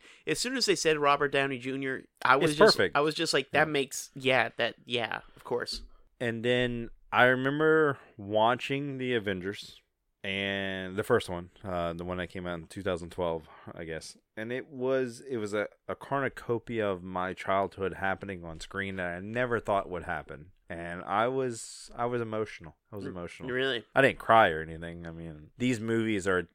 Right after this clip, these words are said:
Speaker 2: definitely things that I have been into my whole entire life, and I never would have thought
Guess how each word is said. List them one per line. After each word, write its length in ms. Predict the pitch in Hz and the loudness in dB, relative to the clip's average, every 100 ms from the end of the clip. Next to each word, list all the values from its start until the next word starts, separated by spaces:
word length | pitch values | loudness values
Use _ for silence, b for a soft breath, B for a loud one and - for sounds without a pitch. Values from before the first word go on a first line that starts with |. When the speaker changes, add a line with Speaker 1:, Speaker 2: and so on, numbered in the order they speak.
| _ | _
Speaker 2:
definitely 380 | 104 95 104 90 | -2 -2 -4 -8
things 240 | 95 90 | -8 -8
that 180 | 87 - - | -6 -6 -4
I 200 | 90 98 | -2 -2
have 140 | 92 | -2
been 160 | 92 90 | -4 -4
into 520 | 87 85 - 85 82 | -8 -12 -10 -8 -8
my 220 | 85 80 | -8 -8
whole 300 | 80 87 90 | -6 -6 -4
entire 340 | 85 - 82 78 | -6 -4 -4 -4
life, 320 | 78 80 - | -4 -6 -8
and 100 | 85 | -10
I 100 | 85 | -10
never 760 | 90 90 92 92 98 95 90 85 | -10 -12 -12 -6 -4 -2 -4 -6
would 160 | 87 | -6
have 120 | 80 | -6
thought 320 | - 82 80 | -6 -4 -4